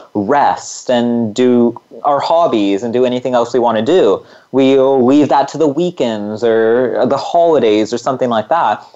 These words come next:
And since we're so fast-paced, then we turn more materialistic. So we want something tangible, or we want something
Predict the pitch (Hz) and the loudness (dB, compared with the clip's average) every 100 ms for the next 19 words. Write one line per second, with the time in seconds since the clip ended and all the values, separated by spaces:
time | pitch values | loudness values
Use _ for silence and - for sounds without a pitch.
0 | _ 160 160 185 175 160 165 156 151 107 | _ -6 -4 -4 -2 -2 0 0 0 -2
1 | 107 - 220 233 117 127 - _ _ _ | -2 -4 0 2 0 -2 -10 _ _ _
2 | - 127 165 165 156 127 107 - - 123 | -8 -2 2 2 0 -2 -6 -12 -8 0
3 | 147 147 135 120 120 127 120 123 - 110 | 0 0 -2 0 2 0 0 -2 0 0
4 | 107 120 196 190 - - - 156 156 160 | 2 2 2 -2 -6 -8 -4 0 2 2
5 | 156 156 156 147 185 185 156 110 95 92 | 0 -2 -2 -4 -2 0 0 0 2 2
6 | 123 143 143 151 151 - 151 143 143 139 | 2 2 2 2 0 -2 -4 -2 0 -2